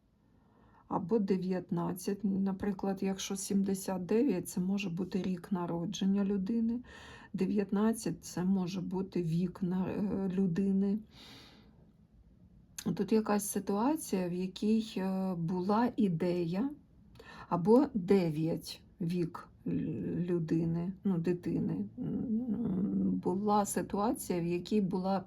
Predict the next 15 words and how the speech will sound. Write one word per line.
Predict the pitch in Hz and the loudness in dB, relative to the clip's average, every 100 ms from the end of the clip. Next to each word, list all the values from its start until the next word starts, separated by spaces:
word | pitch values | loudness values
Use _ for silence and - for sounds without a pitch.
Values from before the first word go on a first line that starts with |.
| - | -2
певна | 202 185 196 170 - | 0 0 0 -2 -4
ідея, | - 170 160 208 311 254 220 - - - - - - - - | -2 -2 0 2 2 2 -2 -6 -20 -20 -20 -20 -20 -20 0
і | 190 | 2
людина | 202 175 226 226 | 4 6 6 6
як | 185 185 196 - 180 175 | 4 0 -2 -4 -4 -2
закрила, | 170 196 196 220 220 220 185 | 0 0 0 2 4 4 4
не | 175 185 | 2 0
да-, | 170 190 202 196 - | 0 0 -2 -4 0
не | 190 190 | 2 4
давши | 180 202 190 - 190 | 4 0 0 -4 -4
змогу | 165 190 214 247 208 | 2 4 4 4 2
цій | 180 - 196 190 | 0 0 0 0
ідеї, | 202 160 180 196 - | 0 0 0 -2 4
ідеї | 214 175 233 262 180 170 | 4 4 4 4 4 0
реалізуватись. | 190 185 - - 196 196 170 156 - 269 - | -2 -2 -4 -2 -4 -2 -4 -4 -8 -10 -14